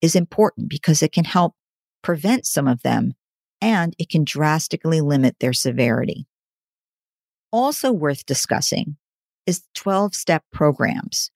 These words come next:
that help you stick to abstinence as the cure for alcoholism.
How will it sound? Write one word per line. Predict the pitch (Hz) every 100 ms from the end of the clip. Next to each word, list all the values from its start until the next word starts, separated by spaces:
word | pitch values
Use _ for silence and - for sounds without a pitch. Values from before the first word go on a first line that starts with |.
| _ _
that | 170
help | 165 185 185
you | 165
stick | - 196 -
to | - -
abstinence | 143 - - - - - - -
as | 143
the | 151
cure | - - 135 123
for | -
alcoholism. | - 120 - - - - - 143